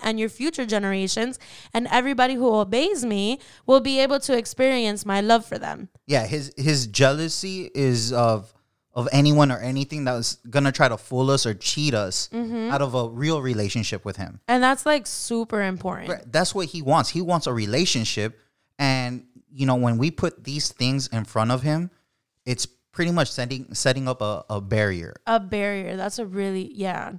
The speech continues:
Speaker 2: So, so
Speaker 1: It
Speaker 2: he
Speaker 1: stops him from doing miracles, giving us understanding, giving us patience,
Speaker 2: For sure.
Speaker 1: helping us out. Like, it literally,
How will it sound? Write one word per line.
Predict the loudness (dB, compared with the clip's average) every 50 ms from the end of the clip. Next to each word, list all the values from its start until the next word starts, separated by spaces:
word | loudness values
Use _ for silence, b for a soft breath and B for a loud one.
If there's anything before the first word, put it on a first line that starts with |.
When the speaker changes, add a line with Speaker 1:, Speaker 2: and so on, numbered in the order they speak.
| -14 _
Speaker 2:
So, | -8 -4 -4 -2 -2 -2 -2 -4 -4 -6 -10 -16 _ _ _ _ _ _
so | -4 2 4 4
Speaker 1:
It | 4
Speaker 2:
he | 4 0
Speaker 1:
stops | 2 6 8 8 8 6 4 0 -4
him | -2 0 0 -2 -2
from | -4 -2 -2 -2 -2 -2 -4
doing | -6 -4 -4 -2 -2 -2 -2 -2 -4 -4 -6 -10 -12 _ -20
miracles, | -14 -8 -6 -4 -2 -2 -2 -4 -4 -2 -2 0 0 0 0 -2 -2 -4
giving | -4 -4 -4 -4 -4 -6
us | -6 -8 -6 -6
understanding, | -6 -6 -4 -4 -4 -6 -6 -6 -4 -4 -2 -2 -2 -2 -4 -4 -4 -4 -4 -4
giving | -4 -4 -4 -4 -4 -6 -8
us | -10 -12 -14 -14
patience, | -12 -8 -6 -4 -4 -4 -4 -4 -2 -2 -2 -2 -2 -2 -4 -6
Speaker 2:
For | -10 -8
sure. | -6 -6 -6 -8 -10 _ 0
Speaker 1:
helping | 2 2 2 2 0 -2 -4
us | -4 -6 -6 -6 -6
out. | -2 0 2 4 4 6 4 4 2 0 0 0
Like, | 0 0 0 2
it | 0 0 0 0 -2
literally, | -2 0 2 2 2 2 2 0 0 -2 -4 -4